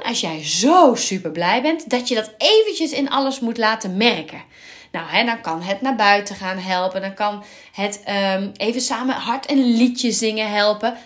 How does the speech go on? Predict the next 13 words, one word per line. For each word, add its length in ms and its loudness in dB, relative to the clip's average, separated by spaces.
Maar 260 -8
daarna 440 -4
is 160 -4
het 120 -6
dan 220 -2
ook 140 -2
weer 200 -2
klaar. 540 -6
Dus 200 -4
geef 380 2
opties 560 0
in 200 -6
gedrag. 600 -10